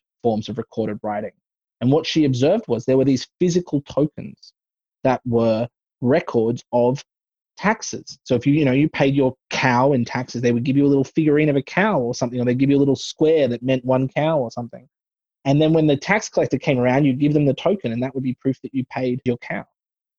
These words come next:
But then to make sure the tax collector didn't steal the tax receipts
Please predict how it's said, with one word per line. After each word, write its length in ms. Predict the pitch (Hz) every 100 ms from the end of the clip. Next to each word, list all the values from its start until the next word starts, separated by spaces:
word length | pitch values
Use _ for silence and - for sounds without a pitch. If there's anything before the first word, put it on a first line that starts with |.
| _ _ -
But 100 | 139
then 140 | 151
to 80 | 147
make 120 | 151
sure 160 | 139 156
the 120 | 131
tax 380 | - - 254 -
collector 420 | - 139 131 -
didn't 320 | 113 120 113 -
steal 460 | - 113 113 120 -
the 100 | 123
tax 380 | - 123 - -
receipts 540 | 110 117 147 - -